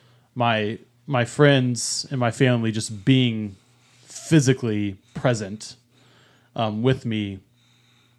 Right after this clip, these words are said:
for long periods of time. Like, that's, that's where that healing happens, is just knowing, um, that somebody's there and whatever it is, you know,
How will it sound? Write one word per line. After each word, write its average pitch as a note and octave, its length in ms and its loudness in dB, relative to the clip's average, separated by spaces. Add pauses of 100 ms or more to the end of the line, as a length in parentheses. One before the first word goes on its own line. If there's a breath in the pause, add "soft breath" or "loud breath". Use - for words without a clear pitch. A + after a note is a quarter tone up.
(240)
for A2 360 2 (300)
long A#2+ 240 0
periods G#2+ 300 -4
of G#2 60 -18
time. G2+ 320 -10
Like, A#2 180 -12
that's, - 500 0 (140)
that's C3+ 260 2
where A#2+ 140 2
that A2 380 -6
healing G#2+ 260 -4
happens, G2+ 440 -6
is G2+ 120 -8
just A2 260 -6
knowing, A#2+ 720 -2 (520 soft breath)
um, G2 380 -6
that A#2 160 -6
somebody's A2 440 -4
there A2+ 400 -2
and A2 180 -6
whatever A2+ 300 0
it G#2+ 80 -4
is, G#2+ 200 -6
you B2 100 -6
know, F#2 220 -14